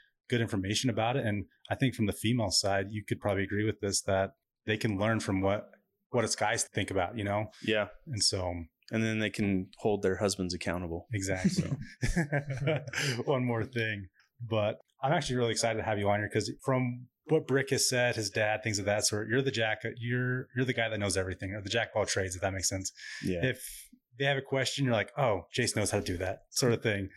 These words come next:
Speaker 2: Yeah.
Speaker 1: And so kind of like, what makes you tick at the, like, how'd you start? And like, what makes you tick to, like, wanna keep learning and progress in your career and things of that sort?
Speaker 2: From an early age, I have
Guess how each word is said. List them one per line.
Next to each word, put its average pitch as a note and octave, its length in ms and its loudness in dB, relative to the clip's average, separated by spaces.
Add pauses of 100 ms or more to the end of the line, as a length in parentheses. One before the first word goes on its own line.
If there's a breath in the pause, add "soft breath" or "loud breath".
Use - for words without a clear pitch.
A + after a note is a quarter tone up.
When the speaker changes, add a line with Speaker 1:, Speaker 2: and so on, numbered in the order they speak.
(120 loud breath)
Speaker 2:
Yeah. G2+ 220 2
Speaker 1:
And B2 120 2
so A2 400 0 (300)
kind D#3+ 220 0
of D#3+ 120 -2
like, A#2+ 200 2
what C3 480 0 (180)
makes C#3 360 2
you A#2 160 2
tick A#2 320 0
at G#2+ 100 -4
the, A#2 100 2
like, G2 160 0 (360)
how'd D#3 200 0
you E3 80 0
start? B2+ 480 2
And B2 80 -2
like, A2 180 -4
what C#3+ 120 4
makes C3 180 2
you A#2+ 120 -4
tick B2+ 240 0
to, A#2 80 2
like, G2 120 2
wanna G#2+ 320 0
keep - 280 -2
learning A2 420 2
and G2+ 180 0 (280 loud breath)
progress G2 440 0
in A2+ 60 2
your F#2+ 100 2
career G#2 280 -2
and G2 100 0
things E2+ 140 -4
of F2 60 -6
that F2 120 -2
sort? F2 300 -2 (280)
Speaker 2:
From D3+ 220 0
an D#3+ 100 2
early A2+ 360 2
age, G2+ 420 2
I G#2 140 0
have G2+ 400 0